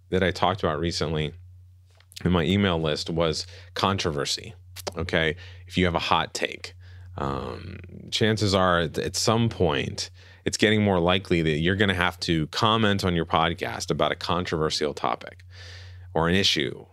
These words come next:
okay, that's a big deal right now in the, the industry that you talk about or something like that. So I, I, um, read this great article, and I'm gonna share it, uh, that talks a little bit about, you know, if you have a controversial hot take, you might want to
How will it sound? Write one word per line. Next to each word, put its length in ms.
okay, 300
that's 240
a 40
big 240
deal 220
right 240
now 300
in 260
the, 260
the 240
industry 400
that 140
you 160
talk 300
about 360
or 60
something 320
like 200
that. 200
So 260
I, 320
I, 220
um, 320
read 140
this 160
great 180
article, 640
and 200
I'm 120
gonna 140
share 360
it, 300
uh, 460
that 200
talks 300
a 40
little 200
bit 120
about, 380
you 80
know, 80
if 140
you 60
have 300
a 60
controversial 760
hot 220
take, 340
you 140
might 240
want 360
to 320